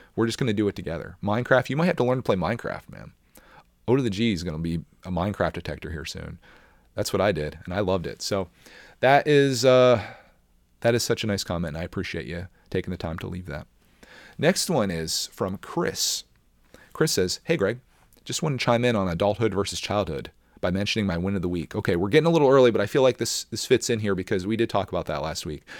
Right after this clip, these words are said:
talking about whether it's better to be an adult or a kid. And my theory is that it's better to be an adult because you have more freedom, more income. You have, you have so many things, but you also have, like,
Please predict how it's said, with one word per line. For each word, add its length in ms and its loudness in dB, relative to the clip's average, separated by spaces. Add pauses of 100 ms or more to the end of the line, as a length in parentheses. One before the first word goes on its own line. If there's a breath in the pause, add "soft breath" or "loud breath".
talking 260 4
about 200 6
whether 180 6
it's 120 -6
better 220 4
to 80 2
be 120 0
an 60 -2
adult 420 2
or 120 -2
a 40 -6
kid. 260 0
And 220 -2 (240 loud breath)
my 340 2
theory 340 2
is 100 4
that 100 6
it's 100 -2
better 220 4
to 60 -2
be 60 -2
an 60 -2
adult 320 -2
because 260 -8
you 80 -4
have 260 -4 (340 loud breath)
more 140 0
freedom, 480 2 (180 soft breath)
more 180 -2
income. 460 -2 (280 soft breath)
You 120 -4
have, 340 0 (120)
you 80 -4
have 80 -4
so 120 -2
many 140 0
things, 180 -2
but 100 -6
you 100 4
also 200 0
have, 320 -2
like, 160 -6